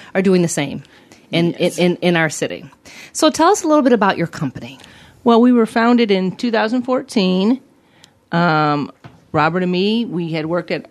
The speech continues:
Speaker 2: other companies in the past, and we decided to open our own company together.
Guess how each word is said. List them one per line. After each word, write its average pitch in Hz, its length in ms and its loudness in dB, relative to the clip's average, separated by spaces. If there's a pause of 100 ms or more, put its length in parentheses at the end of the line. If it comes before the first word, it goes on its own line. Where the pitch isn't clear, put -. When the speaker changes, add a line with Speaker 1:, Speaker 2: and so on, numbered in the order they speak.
Speaker 2:
other 226 180 -2
companies 226 460 -4
in 269 80 -2
the 339 60 -4
past, 175 440 -2
and - 60 -4
we 165 80 -6
decided 196 360 -4
to 208 120 -4
open 190 260 -2
our 277 120 0
own 202 200 0
company 185 420 -4
together. 190 560 0